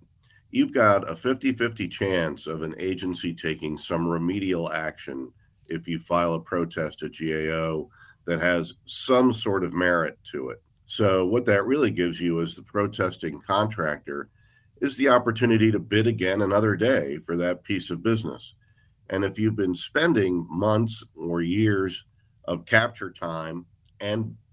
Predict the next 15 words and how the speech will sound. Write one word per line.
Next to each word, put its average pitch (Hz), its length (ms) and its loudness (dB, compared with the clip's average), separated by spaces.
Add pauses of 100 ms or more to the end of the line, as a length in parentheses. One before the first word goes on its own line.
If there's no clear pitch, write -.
capture 87 400 -6
dollars, 90 680 -4 (640)
it 127 120 -4
might 120 240 2
make 113 240 0
sense 170 400 0
for 90 220 -4
you 80 380 -4
to 82 200 -10
file 92 400 -2
that 90 300 -4
type 87 280 -4
of 82 120 -14
a 82 40 -14
protest 87 800 -6